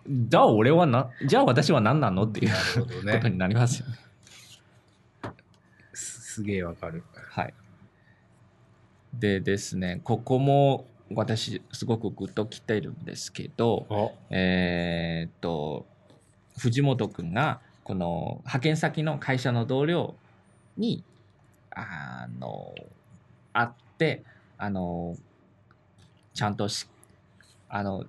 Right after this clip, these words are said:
Speaker 1: 「やっぱり好きです。ちゃんとし-、でもちゃんとしっかり吹かれ-、吹かれたいから、
Speaker 2: ああ。
Speaker 1: あの、は-、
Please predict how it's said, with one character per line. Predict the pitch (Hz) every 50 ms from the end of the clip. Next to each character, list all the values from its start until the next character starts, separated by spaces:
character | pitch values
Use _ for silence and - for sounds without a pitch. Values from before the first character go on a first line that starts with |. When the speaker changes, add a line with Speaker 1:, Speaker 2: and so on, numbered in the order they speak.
| -
Speaker 1:
「や | 123 127 120
っ | 120
ぱ | - 143
り | 120 107
好 | 117 - -
き | - 147
で | - 101
す。 | - - - - - -
ち | - -
ゃ | 110
ん | 107
と | 104 - 107 101
し-、 | 117 - - - - _ _ _ _ -
で | - 156 156
も | 143 117 101
ち | - -
ゃ | 113 110
ん | 110
と | 110 107
し | 104 - - -
っ | -
か | - 143
り | 117 101
吹 | 98 - 117
か | - 120
れ-、 | 120 120 113 117 - - _ _ _ _ _ _ _ _
吹 | - - -
か | - 127
れ | 127 135 131 127 - _ _ _ _ _ _ _ _ _ _ _
た | - 180 160
い | 117 92
か | - - 92 92
ら、 | 123 180 202 127 - -
Speaker 2:
あ | 123
あ。 | 110
Speaker 1:
あ | 104
の、 | 95 90 90
は-、 | - - 110 101